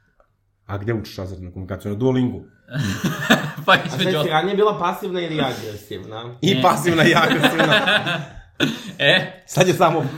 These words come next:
Speaker 1: pasivna. Mada i ponekad i agresivna.
Speaker 2: Pa sad, e, a niko tebe neće da nakrpi kao tvoja tetka Aleksis, to prosto mora tako, ali šta da se radi, dakle, ja sam asertivno, da zaključim, e, tako se trenutno osjećam.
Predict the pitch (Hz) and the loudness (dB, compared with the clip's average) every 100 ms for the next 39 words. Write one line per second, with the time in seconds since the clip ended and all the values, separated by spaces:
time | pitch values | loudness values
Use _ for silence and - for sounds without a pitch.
0 | 185 143 190 139 113 110 - - - - | 2 2 2 0 -2 -4 -10 -8 -8 -8
1 | - - - - 190 185 165 160 156 151 | -14 -20 -20 0 6 6 6 0 2 2
2 | 143 143 131 110 107 - 101 98 - - | 2 2 2 0 -4 -8 -10 -10 -12 -18
3 | _ _ _ _ - 110 - 131 107 113 | _ _ _ _ -6 -6 -4 -6 -6 -10
4 | 113 113 113 - 123 123 - 170 170 143 | -12 -14 -16 -16 -16 -14 -10 -10 -8 -4
5 | 135 127 127 113 113 131 - 107 110 - | -2 -2 -4 -6 -6 -8 -14 -8 -8 -6
6 | 113 101 104 - 98 104 110 - 107 - | -6 -6 -6 -8 -6 -6 -8 -12 -18 -20
7 | _ _ _ - 110 113 107 110 107 92 | _ _ _ -12 -10 -8 -10 -8 -8 -8
8 | 92 113 - 131 120 120 110 - _ _ | -8 -10 -4 -2 -2 -4 -8 -14 _ _
9 | _ 143 139 131 143 147 135 - - 135 | _ -4 0 2 2 0 -4 -10 -4 -2
10 | 135 131 131 127 127 127 131 117 107 113 | 0 0 0 -4 -4 -6 -10 -8 -6 -4
11 | 107 123 - 107 - _ _ - 110 110 | -4 -6 -10 -12 -14 _ _ -8 -6 -6
12 | - 101 - 110 98 90 90 85 85 85 | -6 -8 -8 -14 -10 -12 -12 -18 -20 -20
13 | - | -20